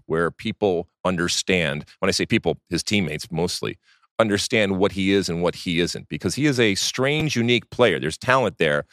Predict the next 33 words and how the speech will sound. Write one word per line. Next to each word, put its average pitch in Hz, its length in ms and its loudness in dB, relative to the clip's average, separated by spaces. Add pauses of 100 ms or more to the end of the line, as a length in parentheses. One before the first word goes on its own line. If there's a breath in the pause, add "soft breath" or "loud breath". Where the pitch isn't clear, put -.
(380 soft breath)
but 98 100 0
he's 92 120 -2
not 120 200 2
like 113 280 2
all 98 240 4
other 85 200 0
players. 76 420 -2
And 78 100 -4
I 82 60 -2
think 90 380 -4
if 90 120 -4
you 92 120 2
are 87 80 4
playing 98 260 0
on 82 80 -2
a 87 60 -6
team 107 220 -2
with 87 180 -2
him, 76 260 -2 (360 soft breath)
it - 100 -6
takes 101 260 0
a 98 40 0
little 85 140 0
time 92 380 -2
to 82 140 -4
adjust 78 540 -2
and 85 120 -6
understand 78 560 -4
that. 65 140 -8
So 80 100 -4
I'm 90 80 -2
not 87 140 -2
sure 82 400 -2